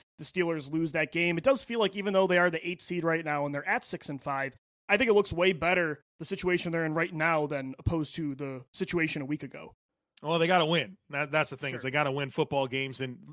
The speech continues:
Speaker 2: it certainly feels like they got a one-game bump, at least for the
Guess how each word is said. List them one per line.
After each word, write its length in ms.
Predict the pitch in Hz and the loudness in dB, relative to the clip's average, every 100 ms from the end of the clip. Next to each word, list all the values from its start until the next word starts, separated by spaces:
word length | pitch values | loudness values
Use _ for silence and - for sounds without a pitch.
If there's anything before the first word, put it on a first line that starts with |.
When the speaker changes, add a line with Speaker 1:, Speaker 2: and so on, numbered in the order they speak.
| - | -10
Speaker 2:
it 140 | 160 | -4
certainly 300 | - 226 170 | 0 0 0
feels 260 | - 180 151 | 2 2 2
like 120 | 151 | -2
they 80 | 147 | 2
got 160 | 147 | 2
a 40 | 127 | 2
one-game 600 | 135 156 156 139 139 117 | 0 -2 -2 -4 -6 -4
bump, 360 | 131 160 131 - _ - | -2 -2 -2 -16 _ -8
at 140 | 143 | -6
least 360 | 113 190 190 - | -2 0 0 -2
for 140 | 151 | -2
the 280 | 139 139 | 0 0